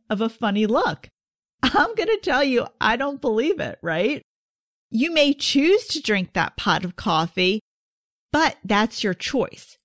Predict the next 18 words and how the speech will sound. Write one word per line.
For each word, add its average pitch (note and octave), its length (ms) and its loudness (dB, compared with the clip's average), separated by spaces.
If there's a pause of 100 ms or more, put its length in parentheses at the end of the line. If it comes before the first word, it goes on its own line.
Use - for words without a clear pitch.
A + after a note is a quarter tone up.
You A#3+ 160 2
can C#4+ 260 -4
also B3 420 -2
choose F#3+ 540 -2
to G3 100 -4
drink G3+ 320 -4
a G3+ 100 -4
lot G#3 400 0
of A3+ 160 -4
refreshing G3+ 640 -2
water, F#3+ 500 0 (300)
maybe A#3 380 2
add G3+ 200 0
a A3+ 60 0
little G#3 260 0
lemon G3+ 380 2
in D3+ 180 -2
it. F#2+ 140 -6